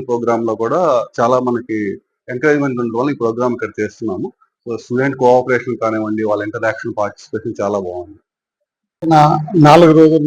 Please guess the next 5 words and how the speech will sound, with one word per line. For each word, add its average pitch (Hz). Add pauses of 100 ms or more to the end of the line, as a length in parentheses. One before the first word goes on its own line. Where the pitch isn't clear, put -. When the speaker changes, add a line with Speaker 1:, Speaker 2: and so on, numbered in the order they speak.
Speaker 2:
నుంచి 156 (760)
రాజశేఖర 151
రెడ్డి 151
గారి 151
సారథ్యంలో 147